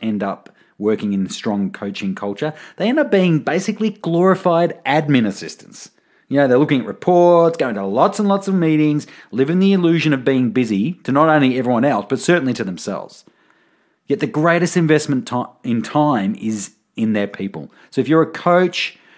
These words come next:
showing and coaching your people who have direct contact with your customer base,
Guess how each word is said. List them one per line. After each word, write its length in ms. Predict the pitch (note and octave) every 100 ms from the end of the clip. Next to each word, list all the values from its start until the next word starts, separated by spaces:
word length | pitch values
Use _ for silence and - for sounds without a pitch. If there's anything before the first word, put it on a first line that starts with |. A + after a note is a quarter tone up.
| _ _
showing 480 | - - D#3+ D#3 E3
and 100 | C#3
coaching 380 | - E3 E3 E3+
your 100 | D3+
people 340 | - C#3 C#3
who 100 | A#2
have 180 | A#2+ G#2+
direct 320 | G#2+ A#2 E3
contact 640 | - F#3+ E3+ F3+ E3 E3 - _ _ _ _ _
with 200 | B2+ C3+
your 120 | D#3
customer 480 | E3 F#3 E3+ - E3
base, 520 | B2 G#2+ G2 - -